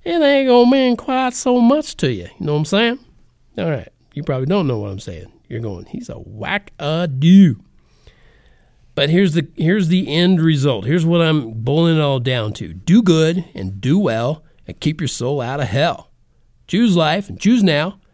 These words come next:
Ask God to show you how. Be his and belong and be forever strong. All right, that does it for this episode,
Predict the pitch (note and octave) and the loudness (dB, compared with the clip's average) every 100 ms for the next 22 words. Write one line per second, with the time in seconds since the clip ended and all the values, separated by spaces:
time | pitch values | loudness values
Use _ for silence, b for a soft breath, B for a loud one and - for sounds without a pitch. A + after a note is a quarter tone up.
0 | _ _ - C3+ - - G2+ D#3 F#3 - | _ _ -8 -8 -6 -10 -10 -10 -8 -8
1 | A#2 - F#3 A#3+ - - - B3+ G3+ G#3 | -8 -6 -8 -8 -14 -4 2 2 4 4
2 | A#3 B3+ - b - A#2+ B2 F3 F3+ A3+ | 4 2 -6 b -4 -2 0 0 2 0
3 | A#3 F2+ - b b b - G#2+ G2 G#2 | -2 -8 -16 b b b -10 -6 -6 -2
4 | A3 - E2+ - _ _ - G2+ F#2+ A#2 | -2 -2 -8 -18 _ _ -16 -10 -8 -8
5 | F#3 - - G#2 - - _ _ _ _ | -8 -8 -8 -8 -12 -20 _ _ _ _
6 | _ _ _ - D#3 G3+ B2 - E3 E3 | _ _ _ -8 -4 -2 -4 -6 -4 0
7 | F#3+ F#3+ A#3+ C4 C4 E4+ - G#2 - - | 0 0 -6 -4 -2 0 -2 -6 -10 -10
8 | F2+ C#2+ | -10 -12